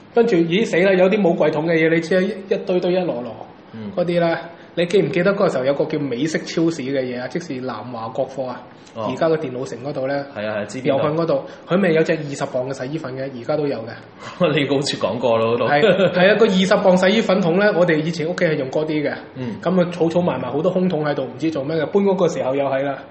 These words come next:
Speaker 1: 直情好似日本仔打到嚟一樣。
Speaker 2: 嗯。
Speaker 1: 總之唔好理啦，搬唔走嘅就倒晒落呢洗衣粉罐嗰度。
Speaker 2: 嗯。
Speaker 1: 一桶桶攞走。
Speaker 2: 嗯。
Speaker 1: 再唔係有，再攞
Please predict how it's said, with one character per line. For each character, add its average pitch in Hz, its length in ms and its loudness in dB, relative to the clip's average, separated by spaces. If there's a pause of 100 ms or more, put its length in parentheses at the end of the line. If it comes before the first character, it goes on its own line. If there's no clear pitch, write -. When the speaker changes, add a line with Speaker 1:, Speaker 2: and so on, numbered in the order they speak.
(420)
Speaker 1:
直 165 140 2
情 151 240 0
好 170 180 2
似 196 120 0
日 170 480 4 (100)
本 165 120 0
仔 160 140 2
打 160 180 -2
到 165 80 4
嚟 147 120 2
一 143 80 0 (140)
樣。 131 100 -2 (260)
Speaker 2:
嗯。 131 120 -6
Speaker 1:
總 175 140 0
之 208 120 -2
唔 156 180 -6
好 160 140 4
理 175 160 4
啦， 160 260 4 (160)
搬 220 100 8
唔 160 160 2
走 151 200 2
嘅 175 120 2
就 160 140 0
倒 - 220 -2
晒 185 140 2
落 165 200 2
呢 196 140 2
洗 156 200 -4
衣 175 80 2
粉 175 220 0
罐 156 180 -2
嗰 170 120 2
度。 139 240 2
Speaker 2:
嗯。 123 180 -4 (240)
Speaker 1:
一 214 100 0
桶 165 160 2
桶 165 140 0
攞 160 140 4
走。 156 340 2 (140)
Speaker 2:
嗯。 117 260 -6 (220)
Speaker 1:
再 175 180 0
唔 143 140 -2
係 147 180 0
有， 160 180 2 (200)
再 185 120 0
攞 180 240 6